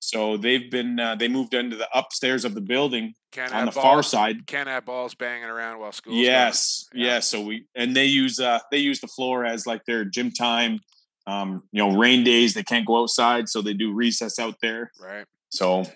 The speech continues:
Speaker 2: Well, it's pretty
Speaker 1: it ha-,
Speaker 2: awesome
Speaker 1: it's
Speaker 2: that,
Speaker 1: been
Speaker 2: that they open that up for them, uh, so they could stay and, and keep going to school. What about outdoor facilities around the Res at Six Nations? How many boxes are available, and what,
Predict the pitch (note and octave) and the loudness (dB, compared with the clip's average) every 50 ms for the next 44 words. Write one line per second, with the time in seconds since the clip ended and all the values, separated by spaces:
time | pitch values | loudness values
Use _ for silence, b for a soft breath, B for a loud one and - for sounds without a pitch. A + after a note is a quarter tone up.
0 | _ - B2+ D3+ D#3 E3+ E3+ - - - - E3+ E3 D#3 C#3+ D3 D3 C#3+ C3+ C3+ | _ -4 0 2 2 2 2 0 -4 -8 -6 -4 0 2 4 4 4 4 4 4
1 | A#2+ - - C#3+ C#3 C3 C3 - - _ - C#3 C3 - - C3 B2+ B2+ C3 B2+ | 2 2 2 2 2 2 0 -2 -8 _ -8 -8 -8 -6 -8 -8 -6 -6 -6 -6
2 | - C3 A#2 A#2+ A#2+ A#2+ A#2 A#2 A#2+ B2 - - - A#2 A2 G#2+ G2+ G2+ G#2 G2+ | -8 -12 -10 -8 -6 -6 -4 -4 -4 -4 -6 -8 -10 -12 -12 -10 -10 -12 -14 -14
3 | G#2 G#2 G#2 G#2 G#2 G#2 G2+ G2+ - - A#2 G#2+ G#2 G#2+ G#2 - - F#2+ - - | -18 -16 -14 -12 -10 -10 -10 -12 -12 -12 -12 -12 -12 -14 -14 -14 -18 -16 -16 -14
4 | - A#2 A2 A#2 A#2 A2+ A2 G2 F2+ G#2 G#2 F#2+ F#2 F#2+ F#2+ - - C3 C3+ - | -10 -8 -8 -8 -8 -10 -12 -16 -20 -20 -20 -20 -20 -20 _ -18 -16 -16 -16 -14
5 | - A2+ G2+ G2 F#2+ F#2+ G2 F#2 - - - G2 G2 G2+ G#2+ A2 A2+ G#2+ - b | -14 -14 -14 -14 -14 -16 -14 -14 -14 -12 -12 -14 -14 -12 -12 -10 -10 -12 -12 b
6 | b b b b b - E3+ G3 G3+ B3+ B3+ B3+ C4 - - - G3+ A3+ A#3 - | b b b b b -4 -4 -2 0 2 0 0 0 -2 -2 0 0 0 0 -2
7 | - A3 G3+ F#3 D#3+ - - E3 D3 - E3 D#3+ D#3 D3+ D3 D3+ C#3 - D3+ C#3+ | -4 -2 -2 -2 -2 -4 -8 -10 -8 -6 -6 -4 -4 -4 -6 -6 -6 -8 -6 -2
8 | C#3 C#3+ C#3 C#3 C#3 C3+ C3+ C3 C3 B2 _ - C3+ C3 C3 C3 C3 A#2 A#2 A#2+ | 0 2 2 2 2 0 -4 -8 -14 _ _ -12 -8 -4 -4 -4 -4 -6 -8 -10
9 | - - C3+ - - C3 B2+ B2 A#2 - B2 - - D3 E3+ G3 G#3 G#3 G#3+ G#3 | -10 -10 -10 -10 -10 -10 -10 -10 -10 -10 -10 -6 -6 -6 -6 -6 -8 -10 -10 -10
10 | F3 b b b b b b b b b b _ D3+ D#3 E3 F#3 F#3+ - - - | -10 b b b b b b b b b b _ 2 6 6 6 6 4 0 -4
11 | E3+ D3+ C#3 D#3 D3 D3 D3 D3 D3 C3+ C3+ C#3 C#3 C#3 C#3+ C#3+ C#3+ C3+ D3 D3+ | -4 -4 -4 -2 0 2 2 2 2 0 -2 -2 0 2 2 2 0 -2 -4 -4
12 | D#3+ E3 D#3+ D3+ D#3 D#3 F3+ G3+ A3+ | -4 -2 -4 -4 -6 -4 -4 -4 -4